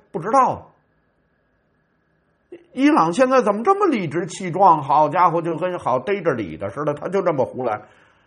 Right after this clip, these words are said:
那你当初你们怎么说的？美国取消他的封锁，那边放开制裁，恢复到正常状态，那现在什么叫正常状态啊？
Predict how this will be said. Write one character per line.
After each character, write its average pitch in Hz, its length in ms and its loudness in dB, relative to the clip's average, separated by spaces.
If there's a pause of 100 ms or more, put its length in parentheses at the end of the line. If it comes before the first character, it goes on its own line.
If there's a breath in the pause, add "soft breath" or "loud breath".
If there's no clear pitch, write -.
(300 soft breath)
那 240 140 -2
你 220 140 -2
当 254 200 2
初 247 120 -2
你 208 120 -2
们 214 140 -6
怎 180 100 -6
么 - 100 -12
说 131 220 -4
的？ 165 180 -8 (1600)
美 165 200 2
国 214 180 4
取 160 240 -6
消 220 180 2
他 214 140 2
的 175 100 4
封 208 240 -4
锁， 117 440 2
那 226 200 2
边 156 40 -6 (220)
放 175 200 0
开 180 180 -2
制 180 180 -6
裁， 123 320 -4 (260 loud breath)
恢 233 280 -2
复 180 140 -4
到 180 140 4
正 170 200 -8
常 156 220 -8
状 180 200 -2
态， 127 160 -8 (280 soft breath)
那 208 140 -2
现 208 200 0
在 202 80 4
什 165 220 -4
么 175 80 -8
叫 226 200 0
正 156 220 -10
常 123 220 -8
状 120 180 -6
态 101 120 -10
啊？ 92 200 -12